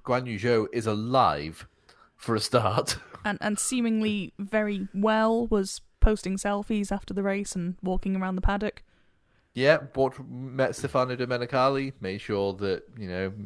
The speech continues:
Speaker 1: Domenicali was like, "Oh, you're all right, you're okay." Like, "Yeah, yeah, fine." Like, just a little bit shaken up. I wonder if he'll be cleared to race for this coming weekend, but,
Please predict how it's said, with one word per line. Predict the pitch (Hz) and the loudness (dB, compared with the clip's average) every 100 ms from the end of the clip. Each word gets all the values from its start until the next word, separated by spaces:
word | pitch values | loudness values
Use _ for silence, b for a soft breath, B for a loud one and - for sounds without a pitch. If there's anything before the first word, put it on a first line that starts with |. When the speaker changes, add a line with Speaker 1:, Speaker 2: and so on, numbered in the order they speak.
| - | -4
Speaker 1:
Domenicali | 107 104 98 104 101 95 | 0 0 2 2 2 0
was | 98 | -4
like, | 98 - | -6 -4
"Oh, | 185 | -4
you're | 196 185 | -2 0
all | 180 | 0
right, | 208 147 | 0 0
you're | 107 139 | 0 -2
okay." | 139 170 165 92 | -2 -6 -6 -6
Like, | 98 104 | -8 -4
"Yeah, | 117 | -4
yeah, | 135 123 131 | -4 -6 -6
fine." | - 107 123 - - | -4 -4 -4 -8 -12
Like, | 107 | -8
just | 160 107 | -8 -6
a | 98 | -4
little | 85 | -4
bit | 82 | -4
shaken | 110 98 101 | -4 -4 -2
up. | 104 - - B B B B B B - | -2 -2 -12 B B B B B B 4
I | |
wonder | 139 185 | 8 8
if | 175 | 8
he'll | 180 | 6
be | 156 | 4
cleared | - 160 151 147 | 2 4 4 4
to | 135 | 4
race | 147 135 - | 4 2 -4
for | - | -4
this | 110 107 | -2 -4
coming | - 117 104 | -6 -6 -4
weekend, | 113 107 90 90 90 101 | -6 -4 -6 -6 -12 -6
but, | 98 | -4